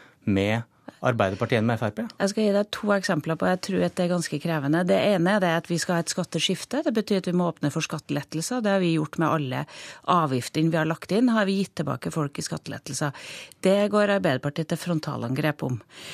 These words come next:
Speaker 2: Og en av de grønne avgiftene som har vært krevende å stå i, eh, er jo flyseteavgiften, som er en viktig miljøavgift som vi fikk med oss, eh, regjeringen og F R P på.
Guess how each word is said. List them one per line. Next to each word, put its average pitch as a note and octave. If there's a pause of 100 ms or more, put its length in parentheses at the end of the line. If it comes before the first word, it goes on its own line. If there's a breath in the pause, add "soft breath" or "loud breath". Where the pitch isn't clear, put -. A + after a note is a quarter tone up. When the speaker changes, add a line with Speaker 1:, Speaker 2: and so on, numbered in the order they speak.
(240 loud breath)
Speaker 2:
Og G3+
en B3+
av -
de A3+
grønne G3+
avgiftene D3+
som E3
har D#3+
vært D#3+
krevende C3
å C#3+
stå - (140)
i, C#4+ (460 loud breath)
eh, G#3+
er F3+
jo D#3
flyseteavgiften, E3+ (400 loud breath)
som G#3
er F#3+
en F#3
viktig G3
miljøavgift E3
som F#3
vi E3+
fikk -
med B2+
oss, -
eh, D#3 (220)
regjeringen E3+
og F3
F E3+
R E3+
P F#3+
på. D#4+